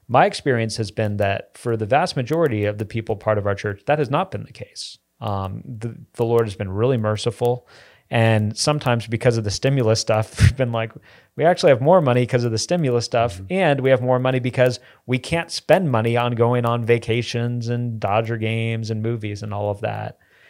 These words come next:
Speaker 1: And so just even thinking financially to say, "God has, God has given us this money to be used for the kingdom. How much of that are we gonna rush back in when we haven't had these as options?"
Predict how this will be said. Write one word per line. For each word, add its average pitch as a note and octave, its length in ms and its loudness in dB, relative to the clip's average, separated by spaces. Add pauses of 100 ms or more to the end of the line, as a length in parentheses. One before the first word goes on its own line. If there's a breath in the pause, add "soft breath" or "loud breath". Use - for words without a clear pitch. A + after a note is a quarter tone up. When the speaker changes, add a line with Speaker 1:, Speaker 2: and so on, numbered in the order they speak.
(240 soft breath)
Speaker 1:
And - 80 -10
so C3+ 80 0
just B2+ 220 -8
even F#3 220 -4
thinking D3+ 320 -4
financially A#2 800 -4
to A2+ 80 -8
say, A2 320 -6 (100)
"God C#3+ 300 0
has, A2 140 -4 (120)
God D#3 160 -4
has A2+ 180 -4
given D3+ 320 -8
us - 200 -6
this - 200 -8
money A#2+ 220 -2
to - 140 -10
be G#2 100 -6
used A2+ 380 -6
for A#2+ 160 -8
the G2 100 -6
kingdom. G#2+ 600 -8 (720 soft breath)
How F3 320 -2
much D#3 260 -2
of G#2+ 140 -4
that B2+ 200 2
are G#2+ 60 4
we G#2 140 -2
gonna G2 160 -4
rush G2+ 320 -2
back F#2+ 280 -8
in - 260 -14 (100)
when G#2 500 -4
we A2+ 120 -2
haven't D3 260 2
had D3+ 180 0
these C3 180 -2
as A2 140 0
options?" G#2+ 720 -4